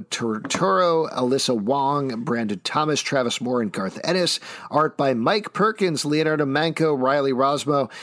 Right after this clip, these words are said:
Daniel Sempere, Tom Mandrake, Max Fumera,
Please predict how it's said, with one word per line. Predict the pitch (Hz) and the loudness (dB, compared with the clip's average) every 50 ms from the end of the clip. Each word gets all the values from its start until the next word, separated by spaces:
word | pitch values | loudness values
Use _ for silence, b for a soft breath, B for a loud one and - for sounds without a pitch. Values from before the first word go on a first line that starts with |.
| B B B | B B B
Daniel | - 127 135 143 143 135 | -2 0 0 2 2 2
Sempere, | - - 151 131 110 - 131 135 143 143 143 139 139 131 113 | 2 0 0 -2 -2 0 0 2 2 2 2 2 0 -2 -4
Tom | - - 120 123 120 117 | -6 -4 -4 -2 -2 0
Mandrake, | 113 131 139 139 127 123 139 139 131 117 | 0 0 0 0 0 -2 0 -2 -2 -2
Max | 127 123 123 123 127 - - - | -2 -2 0 -2 -2 -2 -4 -4
Fumera, | - 120 110 120 131 131 127 123 123 117 107 | -2 -2 0 0 0 0 0 0 0 -2 -4